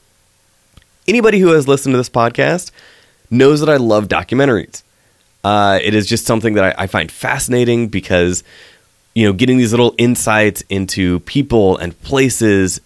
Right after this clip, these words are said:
and really diving into it. This documentary that we saw, Pope Francis, um, <sighs> the,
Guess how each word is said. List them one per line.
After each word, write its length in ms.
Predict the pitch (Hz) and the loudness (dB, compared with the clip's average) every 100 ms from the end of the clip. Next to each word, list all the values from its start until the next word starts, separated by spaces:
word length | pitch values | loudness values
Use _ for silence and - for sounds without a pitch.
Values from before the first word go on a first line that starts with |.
| - | -4
and 100 | 101 | 0
really 160 | 104 | 0
diving 360 | 92 87 92 110 | 0 0 0 0
into 220 | 101 87 | 0 0
it. 160 | 60 - _ _ - - _ _ _ _ _ _ _ _ - | -2 -6 _ _ -20 -20 _ _ _ _ _ _ _ _ -10
This 300 | - 220 254 | -2 0 0
documentary 760 | - - - 95 80 73 98 170 - | -4 -6 -2 0 0 -2 -4 -6 -6
that 200 | 107 104 | 0 2
we 100 | 120 | 0
saw, 320 | - 95 123 | 0 0 0
Pope 240 | - 110 | 0 -4
Francis, 640 | - 123 120 101 95 - - _ _ _ _ _ _ - | -2 -2 -2 -2 -4 -4 -14 _ _ _ _ _ _ 0
um, 580 | 156 175 180 180 175 - _ _ - - _ _ _ _ _ _ _ - | 2 4 2 -2 -6 -8 _ _ -20 -20 _ _ _ _ _ _ _ -10
<sighs> 0 | - - - | -8 -8 -10
the, 340 | 120 131 - | -8 -4 -4